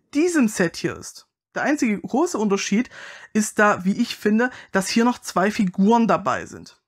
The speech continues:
Aber auch zu den Figuren werden wir dann noch kommen. Und ich muss sagen, ich hätte da eher zu den Kittycraft-Sets gegriffen. Und das, obwohl man ja auch noch bedenken muss, dass gerade kleine Sets und Polybags sind ja die kleinsten Sets, die man so rausbringen kann,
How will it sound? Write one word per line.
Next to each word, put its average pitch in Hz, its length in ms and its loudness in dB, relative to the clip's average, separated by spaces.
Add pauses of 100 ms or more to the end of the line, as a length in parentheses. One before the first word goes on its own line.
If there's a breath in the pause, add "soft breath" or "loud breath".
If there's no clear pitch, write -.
(180)
Aber 202 200 2
auch 269 120 2
zu - 140 -2
den 294 160 4
Figuren 233 520 2
werden 175 280 2
wir 165 80 0
dann 139 160 -2
noch - 160 -10
kommen. - 260 -10 (160)
Und 269 140 -4
ich 294 160 -4
muss 247 180 0
sagen, 214 220 0
ich 226 120 -8
hätte 208 120 0
da 208 140 -2
eher 190 260 -2
zu - 120 -6
den 233 300 -2
Kittycraft-Sets 196 1200 -2
gegriffen. 160 520 -14 (480)
Und 220 120 0
das, 262 120 -2
obwohl 262 280 0
man 294 160 2
ja 262 80 2
auch 254 100 -2
noch 254 120 -6
bedenken 208 500 -2
muss, 247 180 -2
dass 202 220 -2
gerade 190 340 2
kleine 247 540 0
Sets - 360 -6
und 151 200 -8
Polybags 175 640 0
sind 262 240 0
ja 208 140 2
die 170 100 0
kleinsten 180 600 -2
Sets, - 360 -2
die 196 120 2
man 180 180 2
so 175 80 2
rausbringen 208 560 2
kann, 185 300 0